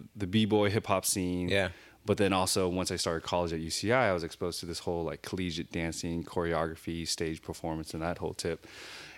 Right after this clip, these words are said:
Speaker 1: And so for me, I didn't want to necessarily compartmentalize, uh,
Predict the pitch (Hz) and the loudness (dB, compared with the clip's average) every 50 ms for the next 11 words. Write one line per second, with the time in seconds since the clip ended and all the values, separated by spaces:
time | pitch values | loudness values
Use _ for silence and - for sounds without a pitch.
0 | - - 110 101 101 95 - - 101 95 95 95 90 - - 113 107 110 123 131 | -8 -4 -2 -2 -2 0 2 2 4 4 4 2 0 -2 -2 0 2 2 4 4
1 | 127 123 120 - - 95 107 120 123 120 117 113 110 - - 104 95 95 92 92 | 4 2 2 0 -2 0 2 2 2 2 2 0 0 0 0 0 2 2 2 0
2 | 90 90 92 90 92 - - - _ _ _ _ _ - 101 104 101 - - 110 | 0 -2 -4 -6 -8 -12 -18 -20 _ _ _ _ _ 0 2 4 4 6 6 6
3 | 95 92 92 - - 107 95 - - 98 - 92 87 87 90 85 82 80 78 78 | 6 4 2 2 0 0 2 2 2 2 2 2 0 2 2 2 2 2 2 0
4 | 78 76 - - - - - - - - - - - - - - 95 82 80 80 | -2 -2 -4 -6 -6 -10 -18 -20 -20 -20 -20 -20 -20 -14 -6 -4 -2 0 0 0
5 | 78 78 | -2 -4